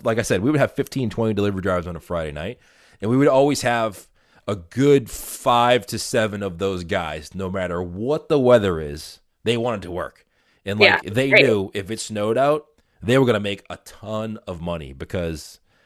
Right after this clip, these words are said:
Speaker 1: yeah, they would do less deliveries, but they would get ten, fifteen, twenty dollar tips every time they took a delivery. So they didn't care about the weather. They showed up every time.
Speaker 2: That's awesome.
Speaker 1: We'd have two, three hour waits. Like, all right,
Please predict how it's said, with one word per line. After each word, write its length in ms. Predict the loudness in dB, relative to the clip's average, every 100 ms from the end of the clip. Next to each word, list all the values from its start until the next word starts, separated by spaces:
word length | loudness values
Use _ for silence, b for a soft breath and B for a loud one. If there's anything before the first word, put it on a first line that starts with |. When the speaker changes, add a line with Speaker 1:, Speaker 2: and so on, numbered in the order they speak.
| _
Speaker 1:
yeah, 120 | -4 0
they 140 | 2
would 160 | 2 2
do 120 | 0
less 300 | 0 -2 -2
deliveries, 560 | -4 -4 -4 -4 -6 -8
but 120 | -8
they 80 | -10
would 100 | -10
get 180 | -12 -18
ten, 360 | -14 -14 -14 -18 -14
fifteen, 460 | -14 -14 -14 -12
twenty 400 | -12 -10 -8 -4
dollar 260 | -2 -2 -2
tips 380 | -6 -8 -8 -8
every 240 | -10 -8 -8
time 260 | -8 -6
they 140 | -8 -8
took 240 | -10 -10
a 40 |
delivery. 440 | -4 -2 -2 -2 -14 b b b b
So 200 | -4 0
they 180 | 4 6
didn't 160 | 6 4
care 140 | -2
about 200 | -2 -6
the 60 | -12
weather. 220 | -16 -10
They 140 | -8
showed 180 | -4 -4
up 120 | -4 -6
every 200 | -10 -10
time. 220 | -14 -16 _ _ _ _ -8
Speaker 2:
That's 140 | 2
awesome. 400 | 4 4 2 -4 2
Speaker 1:
We'd 100 | 4
have 120 | 4
two, 160 | 2 -4
three 180 | 0 0
hour 140 | 2
waits. 340 | 0 -6 -10 -12
Like, 140 | -6
all 80 | -4
right, 140 | -4